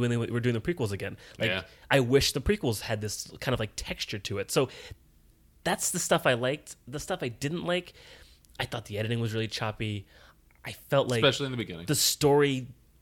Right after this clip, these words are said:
Speaker 1: didn't quite, it ca-, like,
Speaker 2: Well,
Speaker 1: they
Speaker 2: just remember, you know how it ends. <laughs>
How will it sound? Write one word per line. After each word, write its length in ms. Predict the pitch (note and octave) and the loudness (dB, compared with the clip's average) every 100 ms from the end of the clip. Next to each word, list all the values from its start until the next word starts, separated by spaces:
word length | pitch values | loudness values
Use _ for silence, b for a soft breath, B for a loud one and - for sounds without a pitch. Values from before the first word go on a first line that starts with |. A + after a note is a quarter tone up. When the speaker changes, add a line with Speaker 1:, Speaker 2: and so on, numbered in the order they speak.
| _ _ _ - | _ _ _ -8
Speaker 1:
didn't 340 | A3+ A3 F3+ | -6 -4 -8
quite, 380 | - - - C#3+ | -10 -4 0 0
it 160 | C3 - | -2 -6
ca-, 200 | - - - _ B B B | -8 -8 -8 _ B B B
like, 280 | C3 - - b b b | 2 2 -6 b b b
Speaker 2:
Well, 80 | B2+ | 0
Speaker 1:
they 20 | |
Speaker 2:
just 180 | C3 E3+ | 2 2
remember, 420 | G#3+ G#3 D3+ G#2+ - | 4 4 4 2 -2
you 260 | G#2+ D3+ | -4 -2
know 300 | C#3 D3 D#3 | 0 0 0
how 200 | C3 C3+ | -2 -4
it 120 | A#2 - | -6 -8
ends. 540 | F#2+ D2 A1 - - | -8 -10 -12 -16 -18
<laughs> 60 | - | -18